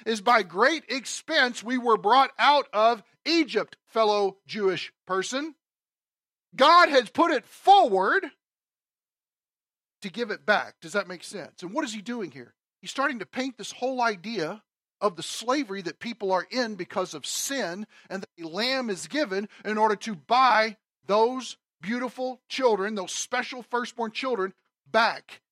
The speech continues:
in a situation. Does everybody see that this paints the object of redemption? It is a lesson that was to be repeated time and time again in the family. In fact, it lasted all the way up until Numbers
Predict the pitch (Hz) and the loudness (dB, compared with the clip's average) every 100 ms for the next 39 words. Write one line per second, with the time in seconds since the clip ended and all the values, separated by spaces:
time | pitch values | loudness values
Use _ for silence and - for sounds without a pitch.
0 | _ 180 190 - 190 208 185 165 139 180 | _ -12 -10 -10 -12 -8 -8 -8 -10 -10
1 | 240 233 180 - 233 196 143 147 - - | -8 -8 -10 -14 -14 -14 -14 -16 -18 -14
2 | 214 160 - - - 143 165 170 131 - | -14 -14 -14 -18 -12 -8 -6 -8 -12 -16
3 | 131 165 196 226 - - _ _ _ _ | -16 -12 -8 -8 -10 -20 _ _ _ _
4 | _ _ _ _ _ 214 220 196 196 175 | _ _ _ _ _ 4 4 2 -2 -2
5 | 175 262 302 - 185 180 185 175 202 160 | 2 2 2 -2 -6 -6 -8 -8 -10 -8
6 | 190 165 156 - 277 190 147 - 220 254 | -8 -8 -10 -8 -6 -6 -10 -10 -2 0
7 | 269 285 - - 151 - 226 262 240 185 | 0 -4 -12 -20 -18 -8 -4 -4 -6 -10
8 | 202 185 - _ 180 190 - 233 196 165 | -8 -8 -12 _ -10 -10 -6 -6 -6 -8
9 | - 254 214 196 160 214 262 - 220 202 | 0 2 2 -2 -2 0 0 -4 -6 -4
10 | 202 190 190 185 185 180 185 175 190 190 | -4 -4 -2 -2 -2 -10 -8 -4 -6 -6
11 | 165 - | -10 -12